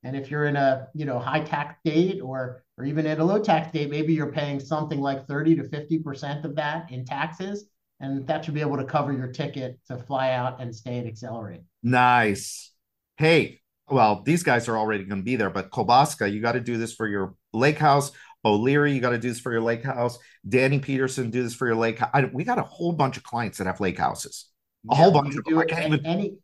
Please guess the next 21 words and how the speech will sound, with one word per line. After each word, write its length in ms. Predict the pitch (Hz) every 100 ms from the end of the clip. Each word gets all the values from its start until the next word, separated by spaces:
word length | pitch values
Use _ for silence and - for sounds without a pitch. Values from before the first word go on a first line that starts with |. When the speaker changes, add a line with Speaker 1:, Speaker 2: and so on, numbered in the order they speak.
| _ _
Speaker 1:
you 120 | 156
can 100 | 160
Speaker 2:
Yeah. 120 | 190
Speaker 1:
do 40 | 185
it 80 | 175
at 140 | 170
your 100 | 147
home 300 | 185 214 214 202
and 180 | 196 240
Speaker 2:
You 60 |
Speaker 1:
your 80 | 156
Speaker 2:
can 100 | 165
do 60 | 175
Speaker 1:
lake 80 |
Speaker 2:
it 20 | 160
on 80 |
Speaker 1:
home. 80 | 147
Speaker 2:
your 100 | 135
home, 300 | 139 131 120
yeah. 240 | 123 107 -
Speaker 1:
Yeah. 240 | - -